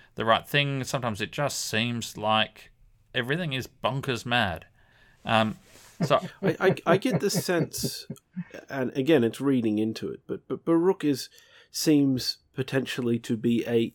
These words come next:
Speaker 2: a young and fairly ambitious, well-educated person.
Speaker 1: Yeah.
Speaker 2: Um, who might be, might be out looking for glory. Uh,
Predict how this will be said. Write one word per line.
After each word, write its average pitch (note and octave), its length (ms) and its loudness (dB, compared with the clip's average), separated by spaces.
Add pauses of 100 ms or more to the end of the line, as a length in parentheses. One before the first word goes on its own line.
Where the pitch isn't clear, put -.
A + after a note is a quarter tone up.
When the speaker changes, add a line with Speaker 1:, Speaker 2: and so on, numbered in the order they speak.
Speaker 2:
a B2+ 80 2
young D3 580 8
and B2+ 300 2 (400)
fairly C#3 460 4
ambitious, - 880 -2 (560)
well-educated A2+ 1000 2 (280)
person. - 480 -6 (560)
Speaker 1:
Yeah. F#3 400 6 (240)
Speaker 2:
Um, G2+ 380 -8 (560)
who C3+ 160 2
might D3 280 6
be, C#3+ 140 8
might C3+ 260 4
be C3+ 120 4
out B2+ 140 0
looking B2+ 300 0
for - 160 -10
glory. G#2+ 680 -4 (380)
Uh, G#2 220 -8